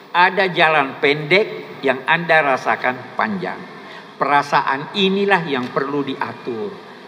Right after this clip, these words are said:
"Oh, saya tidak bisa makan kecuali ada sambal." Ada yang begitu kan? Oh, itu rantai itu menghambat.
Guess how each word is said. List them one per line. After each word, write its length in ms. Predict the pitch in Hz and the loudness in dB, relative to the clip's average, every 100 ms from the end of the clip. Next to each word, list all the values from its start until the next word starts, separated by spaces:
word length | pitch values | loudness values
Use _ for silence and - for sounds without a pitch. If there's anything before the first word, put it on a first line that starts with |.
| - - - - - | -20 -20 -20 -20 -8
"Oh, 80 | 202 | -6
saya 480 | 208 214 226 262 262 | -4 2 2 2 -2
tidak 320 | 247 214 156 | 0 2 2
bisa 320 | 208 185 226 | -2 -2 2
makan 560 | 196 214 254 247 269 277 | 2 4 2 0 -6 -2
kecuali 560 | 247 - 208 208 247 | -2 0 4 4 4
ada 240 | 294 208 208 | 2 2 2
sambal." 480 | 247 233 202 185 127 - - - - - - | 2 0 4 2 2 -6 -14 -16 -18 -18 -4
Ada 140 | 165 190 | 2 2
yang 120 | 190 | 2
begitu 200 | 202 180 | 2 4
kan? 160 | 196 220 - - - - - | 2 2 -12 -14 -16 -12 0
Oh, 80 | 139 | 2
itu 160 | 175 | 4
rantai 480 | 190 139 165 196 175 | 4 4 2 2 2
itu 160 | 139 127 | 0 -6
menghambat. 520 | 120 117 - 117 110 | -6 -10 -10 -8 -8